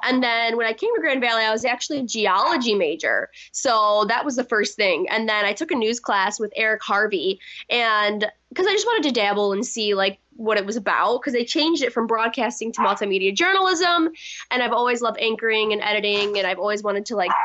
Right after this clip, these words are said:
do a podcast and just do radio stuff. And so, I don't know, it just kind of went from geology to realizing that I wanted to do broadcasting, that I wanted to do radio, that I wanted to, like, actually do stuff that, I don't know, I just, I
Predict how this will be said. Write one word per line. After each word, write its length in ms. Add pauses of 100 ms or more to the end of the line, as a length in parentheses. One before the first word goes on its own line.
(600)
do 140
a 80
podcast 720
and 120
just 180
do 120
radio 360
stuff. 400
And 200
so, 440
I 100
don't 100
know, 220
it 140
just 180
kind 160
of 80
went 180
from 200
geology 480
to 140
realizing 480
that 100
I 160
wanted 300
to 60
do 140
broadcasting, 760
that 120
I 60
wanted 320
to 60
do 160
radio, 560
that 100
I 80
wanted 460
to, 100
like, 220 (600)
actually 560
do 240
stuff 380
that, 360 (580)
I 120
don't 120
know, 160
I 140
just, 180
I 200